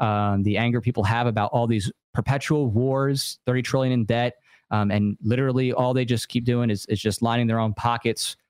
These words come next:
while trying to shut down everybody else and their lives, uh, while they get to live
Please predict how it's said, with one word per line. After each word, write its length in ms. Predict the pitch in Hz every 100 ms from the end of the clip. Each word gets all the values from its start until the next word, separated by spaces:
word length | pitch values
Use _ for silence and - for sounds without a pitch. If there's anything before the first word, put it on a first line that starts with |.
| _
while 240 | 123 117 110
trying 360 | - 120 113
to 120 | 113
shut 380 | 101 - 123 - _
down 240 | 123 123 117
everybody 380 | 113 110 110
else 400 | 107 107 - - -
and 120 | 120
their 160 | 123 135
lives, 540 | 117 104 101 110 - - _ -
uh, 140 | 107
while 160 | 101 104
they 160 | 120
get 180 | 120 110
to 300 | - 110 110 - _ -
live 560 | 117 127 120 104 -